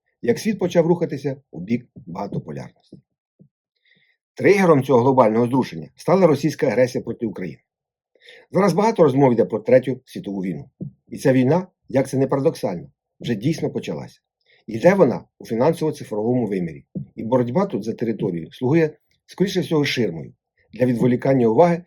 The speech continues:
від так званого напрямку головного фінансового удару. Тут і питання російських конфіскованих активів виникає само по собі, як привід для пошуку нових, надійних альтернатив зберігання валютних резервів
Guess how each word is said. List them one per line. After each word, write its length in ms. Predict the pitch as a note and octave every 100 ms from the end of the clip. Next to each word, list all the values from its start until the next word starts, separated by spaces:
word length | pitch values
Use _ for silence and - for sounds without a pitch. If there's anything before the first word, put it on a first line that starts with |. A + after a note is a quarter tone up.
| _
від 100 | A2+
так 160 | - D3+
званого 300 | B2 C#3 A2+
напрямку 560 | C3 C3+ C3 A#2 C3 - -
головного 540 | A#2+ D3+ E3 A#2 F2
фінансового 640 | - F#2 A2 - G#2 G2 - _ -
удару. 260 | C#3+ - - - _ _ _ _ _ - _ _ -
Тут 180 | A3+
і 40 | F#3+
питання 380 | D3 E3+ F3 D#3+
російських 400 | C#3 E3 - C#3+
конфіскованих 640 | C#3 D#3 - D3 D3+ D3
активів 460 | D3+ - G3 G2+ - -
виникає 460 | G#2 A2+ - C3+
само 280 | C#3 A2 A2
по 100 | B2
собі, 340 | A#2 B2 E2+ - _ _ _ _
як 220 | - D3+ -
привід 380 | G3 A#2+ F3 _ _
для 120 | G2+ A2+
пошуку 400 | C#3 B2 A#2+ A#2
нових, 360 | A#2+ F3+ - - -
надійних 540 | C#3+ A#2+ D3+ D#3+ C#3 -
альтернатив 560 | G#2 A#2 A2+ G#2 D3
зберігання 460 | A2+ A2 G#2 C3 A#2
валютних 400 | G#2 G#2 F#2+ F#2
резервів 460 | F3 C3 C#3 C#3